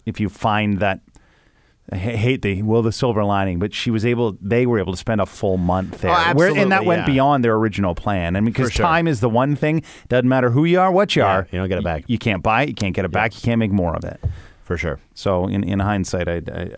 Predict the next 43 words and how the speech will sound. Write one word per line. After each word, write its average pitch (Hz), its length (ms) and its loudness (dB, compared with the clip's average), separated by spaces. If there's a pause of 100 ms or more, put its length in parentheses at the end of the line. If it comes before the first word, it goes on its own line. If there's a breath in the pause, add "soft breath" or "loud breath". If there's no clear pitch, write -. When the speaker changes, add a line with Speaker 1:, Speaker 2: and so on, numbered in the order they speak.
(240)
Speaker 1:
you 95 80 -6
know, 87 80 -2
I 85 60 -2
hope 95 160 -2
she - 140 -4
looks 85 180 -4
back 87 300 -6
and, 87 140 -2
and 90 240 -2
really 87 160 -2
doesn't 85 220 -4
think 80 140 -8
twice 90 320 -6
of - 80 -6
all 80 160 -2
of 80 60 -4
that, 80 100 -2
and 82 80 -4
I 87 40 -4
can't 87 240 -6
imagine 123 160 0
Speaker 2:
Oh, 180 100 2
Speaker 1:
she 143 40 0
Speaker 2:
no, 156 200 2
Speaker 1:
would. 104 100 -2
Speaker 2:
and 117 160 -2
again, 101 420 -2
yeah, 92 220 0
that 101 120 0
was, 95 380 -6
I 87 80 -8
mean, 80 240 -2 (1120 loud breath)
she 120 260 0
is 110 160 0
somebody 107 260 0
who 101 120 0
I 98 40 0
think 92 220 -4
feels 92 220 -2
guilty 101 320 -2
for 92 140 -4
missing 90 580 -2
time. 82 440 -2